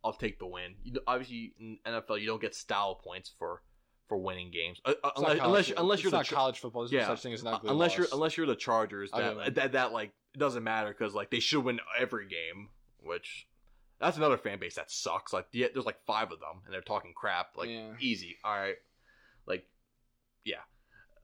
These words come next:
Speaker 1: but Dolphins won. Like, I'll take it. It's fine. Sam
Speaker 2: Move on.
Speaker 1: Darnold sucked.
Speaker 2: Going to a difficult
Speaker 1: Sucked.
Speaker 2: schedule to end the season.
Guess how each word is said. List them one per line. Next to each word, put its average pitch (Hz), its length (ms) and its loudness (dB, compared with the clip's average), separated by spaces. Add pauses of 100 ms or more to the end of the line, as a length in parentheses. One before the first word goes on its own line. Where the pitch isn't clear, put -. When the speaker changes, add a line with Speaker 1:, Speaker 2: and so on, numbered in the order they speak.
(260)
Speaker 1:
but 127 420 0 (580)
Dolphins 139 380 -2
won. 120 280 -4
Like, 95 260 -12
I'll 117 120 0
take - 340 -6
it. 90 220 -8 (380)
It's - 140 -10
fine. 98 320 -4 (100)
Sam 120 300 0
Speaker 2:
Move 127 60 0
on. 117 160 4
Speaker 1:
Darnold 104 140 -2
sucked. - 760 -2
Speaker 2:
Going 123 260 -2
to 123 160 -2
a 113 60 2
difficult 123 480 2
Speaker 1:
Sucked. 208 300 8
Speaker 2:
schedule 120 240 -2
to 113 160 -6
end 107 140 -10
the 101 60 -10
season. 101 440 -10